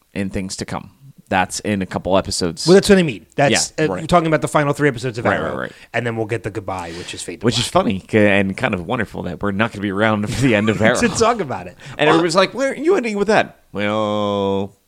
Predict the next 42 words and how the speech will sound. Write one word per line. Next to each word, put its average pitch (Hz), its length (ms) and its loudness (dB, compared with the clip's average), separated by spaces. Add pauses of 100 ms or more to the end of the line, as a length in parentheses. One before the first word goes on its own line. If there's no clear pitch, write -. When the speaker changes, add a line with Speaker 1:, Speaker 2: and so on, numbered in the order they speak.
(120)
Speaker 1:
haha. 95 420 -2 (100)
Speaker 2:
It's 175 160 -2
better 185 180 6
to 160 80 4
end 139 180 4
with 113 60 0
Speaker 1:
<laughs> - 20 0
That's 95 100 -2
Speaker 2:
Crisis. - 480 -10
Speaker 1:
Right. 76 360 -10
No, 87 160 -10
Speaker 2:
Yeah. 50 120 -8
Speaker 1:
that's - 160 -8
true. - 200 -12 (280)
And 78 340 -2
everybody's 110 340 0
like, - 120 -6
"Well, 202 120 -4
that's 202 180 -4
the, 156 260 -8
the, 120 400 -10
that's 127 200 -6
the, 90 380 -2
the 95 80 -8
Spider-Man, 135 880 -4 (140)
you 104 100 -2
know, 90 140 -2
Far 127 260 -4
From 113 160 -8
Home 107 400 -2
epilogue 90 500 -2
of 87 160 -4
the 90 60 -8
Marvel, 95 340 0 (220)
you 92 140 -6
know, 87 260 -4
M 98 180 -8
C 92 180 -8
U." 82 180 -2
And 85 80 -2
I'm 87 80 -6
like, 85 240 -6